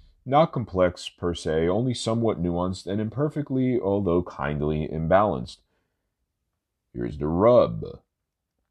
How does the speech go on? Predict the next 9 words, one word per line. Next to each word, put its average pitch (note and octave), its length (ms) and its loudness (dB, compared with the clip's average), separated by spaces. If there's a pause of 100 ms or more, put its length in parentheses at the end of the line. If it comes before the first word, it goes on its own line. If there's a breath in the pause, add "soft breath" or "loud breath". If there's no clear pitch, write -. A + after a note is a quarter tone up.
(300)
A D#2 120 -2
cup - 600 0
that F#2+ 400 0
drinks G#2+ 560 -6
nicer F2 680 -2 (200)
than D#2+ 300 -6
I D#2 160 0
can D2+ 420 -8
grade. B1+ 640 -6